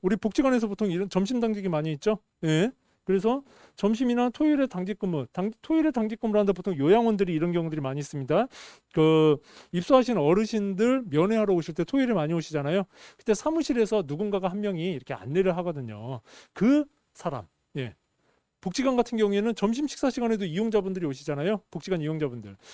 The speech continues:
그러면 사무실에서 다른 분들은 다 식사하러 갔는데 한 분이 앉아갖고 전화도 받고 본래 일하면서 오전에 밀리는 일 하면서 전화도 받고 뭐 등등등의 조치들을 해요. 자, 이분들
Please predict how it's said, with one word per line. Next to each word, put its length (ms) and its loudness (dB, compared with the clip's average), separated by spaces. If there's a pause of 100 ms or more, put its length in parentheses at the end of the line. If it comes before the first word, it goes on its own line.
그러면 140 2
사무실에서 640 2 (220)
다른 200 0
분들은 280 -2
다 120 -2
식사하러 380 0
갔는데 480 2 (220)
한 180 -4
분이 160 0
앉아갖고 380 0
전화도 380 -4
받고 420 -2 (240)
본래 240 0
일하면서 600 -4 (140)
오전에 300 -2
밀리는 440 -4
일 100 -4
하면서 340 -4
전화도 360 -4
받고 420 -2 (220)
뭐 100 -2
등등등의 640 -2 (280)
조치들을 480 -6
해요. 240 -4 (160)
자, 180 0 (540)
이분들 400 -2